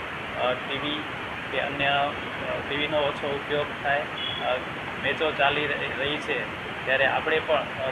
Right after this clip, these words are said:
થોડોક આપણા ઉપર કંટ્રોલ રાખીએ કે જેને કારણે વિદ્યાર્થી પોતે જે છે એ, અ, જોવા માટે, અ, લલચાય, અ, નહીં. અ, ખાસ કરીને મેથેમેટિક્સ કે સાયન્સના સબ્જેક્ટો માટે કહું, અ, તો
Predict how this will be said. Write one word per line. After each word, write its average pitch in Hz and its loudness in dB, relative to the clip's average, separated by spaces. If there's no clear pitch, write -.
થોડોક 139 -2
આપણા 139 2
ઉપર 143 0
કંટ્રોલ 139 0
રાખીએ 143 0
કે 127 -2
જેને 135 2
કારણે 143 4
વિદ્યાર્થી 135 0
પોતે 131 -2
જે 135 0
છે 123 -4
એ, 131 2
અ, 127 0
જોવા 135 4
માટે, 135 0
અ, - 0
લલચાય, 123 2
અ, - -4
નહીં. 120 -2
અ, 123 4
ખાસ 143 2
કરીને 160 6
મેથેમેટિક્સ 156 2
કે 151 2
સાયન્સના 151 2
સબ્જેક્ટો 147 -2
માટે 143 2
કહું, 135 0
અ, 127 0
તો 143 0